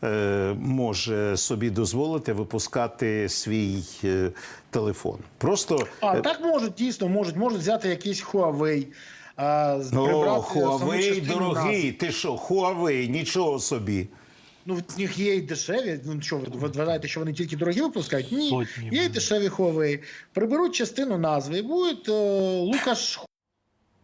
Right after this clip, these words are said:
Speaker 2: Швей. Ну, якось так.
Speaker 1: Ну, зрозуміло. Давай,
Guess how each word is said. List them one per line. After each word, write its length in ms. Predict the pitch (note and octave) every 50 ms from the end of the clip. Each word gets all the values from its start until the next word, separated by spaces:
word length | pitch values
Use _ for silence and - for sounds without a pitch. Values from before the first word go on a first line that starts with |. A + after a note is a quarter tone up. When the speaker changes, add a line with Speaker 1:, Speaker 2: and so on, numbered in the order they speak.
| _ _ _ -
Speaker 2:
Швей. 400 | - - D3 D3+ C#3+ C#3 C3+ C#3+ F3+
Ну, 80 | C#4+
якось 300 | E4 D#4 - - D3+ -
так. 360 | - - G#2 F#2 - - - - _ _ _ _ _ _ _ _ _ _ _ _ _ _ _ _ _ _ -
Speaker 1:
Ну, 320 | D#3 F3 G3+ A#3 B3 B3
зрозуміло. 840 | G#3 F#3 A3 A3 G#3+ F3 F#3+ G#3+ F#3 D#3 C3 A2+ F#2 F2 F2 E2+ - - - -
Давай, 760 | G#2+ A2+ B2 D3 D3 C#3+ E3 F3+ F3+ F3 E3+ D#3+ D3 C3+